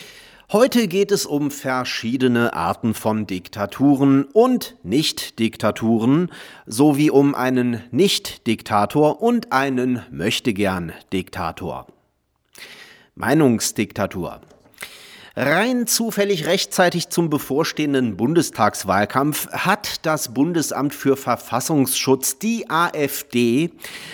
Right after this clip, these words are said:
also die einzige in den Parlamenten vertretene Partei, die noch so etwas wie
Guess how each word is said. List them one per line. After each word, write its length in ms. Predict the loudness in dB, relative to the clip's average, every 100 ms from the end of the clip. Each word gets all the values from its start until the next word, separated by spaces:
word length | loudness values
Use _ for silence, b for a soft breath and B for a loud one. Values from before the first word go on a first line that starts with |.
| B
also 240 | -2 2 2
die 160 | 4
einzige 440 | 4 2 0 -2 -2
in 200 | 0 0
den 240 | 0 0
Parlamenten 720 | 0 0 0 -2 0 0 -2
vertretene 560 | -4 -4 0 -2 2 -2
Partei, 540 | 0 -4 0 2 2
die 200 | 0 -2
noch 240 | 0 0 -2
so 380 | -10 -4 -2 0
etwas 480 | -2 0 -2 -2
wie 180 | -6 -6